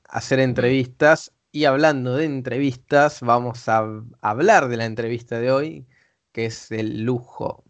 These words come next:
Speaker 1: De lujo porque, bueno, tenemos a una ex sobrehumana, más
Speaker 2: A
Speaker 1: que
Speaker 2: Pim
Speaker 1: conocida.
Speaker 2: Malquén. Vamos a tener a Pim Malquén Villanueva y a Laura Langoff.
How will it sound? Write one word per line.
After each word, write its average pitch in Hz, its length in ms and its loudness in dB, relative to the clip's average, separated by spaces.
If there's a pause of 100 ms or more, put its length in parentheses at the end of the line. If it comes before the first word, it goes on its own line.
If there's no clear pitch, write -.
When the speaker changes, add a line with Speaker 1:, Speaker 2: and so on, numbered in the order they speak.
(260)
Speaker 1:
De 113 120 -4
lujo 156 260 0
porque, 117 300 2
bueno, 110 560 -6
tenemos 110 500 -6
a 101 100 -2
una 110 280 0
ex 113 160 -2
sobrehumana, 120 800 -2 (280)
más 107 300 -2
Speaker 2:
A 175 40 -6
Speaker 1:
que - 120 -8
Speaker 2:
Pim - 100 0
Speaker 1:
conocida. 120 520 2
Speaker 2:
Malquén. 160 160 -6 (160)
Vamos 208 220 -6
a 202 60 -8
tener 202 260 2
a 180 100 -2
Pim 185 140 -4
Malquén 185 360 2
Villanueva 214 680 0
y 202 120 -2
a 165 240 -6
Laura 185 380 -4
Langoff. 165 500 -8